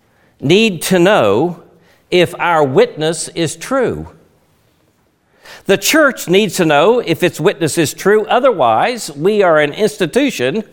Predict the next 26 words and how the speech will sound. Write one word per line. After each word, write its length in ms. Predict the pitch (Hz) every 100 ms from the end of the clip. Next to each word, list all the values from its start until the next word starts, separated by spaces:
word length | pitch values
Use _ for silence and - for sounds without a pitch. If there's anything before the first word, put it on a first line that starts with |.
| -
without 300 | 180 170 214
a 40 | 202
foundation. 760 | 202 202 208 254 254 - - - _ _ _ _ _ _ _ _ _ _ _ _ _ _ _ -
And 240 | 214 208
you, 600 | 277 349 240 117 92 90 _
you, 460 | 247 277 123 85 85 - _ _ _ _ _ _ _ _ -
and 180 | 165 185
I 240 | 226 240
need 280 | 180 143 117
to 100 | 117
know 400 | 110 87 85 80 - - _ _ _ _ _ _ _ _ _ _ -
whether 280 | 160 147
it 200 | 147 143
is 160 | 123 -
true 280 | - 170 139
or 120 | 104
not. 340 | 101 82 -
Otherwise, 680 | 165 165 135 113 110 101 - - _ _ _ _ _ _ -
we 220 | 123 139
base 600 | 107 143 160 156 - - - -
our 220 | 117 107
lives 540 | 113 123 120 113 101
merely 500 | 104 139 170 147 139
on 300 | 120 117 101
wish 220 | 127 151
fulfillment 680 | - 117 - 107 92 87 -